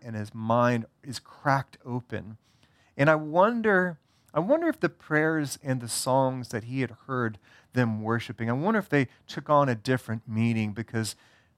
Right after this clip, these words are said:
what he asks is something bizarre, is something beautiful. In verse thirty, he brought them out and then asked, "Sirs, what must I do to be saved? What I've heard you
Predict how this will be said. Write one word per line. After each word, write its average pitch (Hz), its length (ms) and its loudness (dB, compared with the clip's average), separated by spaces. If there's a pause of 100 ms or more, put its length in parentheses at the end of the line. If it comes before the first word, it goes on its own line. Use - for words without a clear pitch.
(160)
what 143 120 2
he 151 160 4
asks 151 320 4
is 139 80 -4
something 135 460 -4 (160)
bizarre, 117 500 2
is 101 100 -4
something 143 300 -4
beautiful. 107 640 -6
In 107 120 -4
verse 131 280 0
thirty, 107 440 0 (360)
he 160 120 -2
brought 147 480 4
them 143 260 0
out 113 380 0 (320)
and 120 180 -6
then 135 240 2
asked, 113 420 -2 (140)
"Sirs, 135 440 -4
what 123 460 2 (380)
must 147 440 2
I 131 260 2 (100)
do 123 500 -4 (200)
to - 180 -6
be 110 500 -2
saved? 92 840 -6 (1120)
What 143 160 6
I've 143 180 6
heard 175 500 0
you 135 140 -2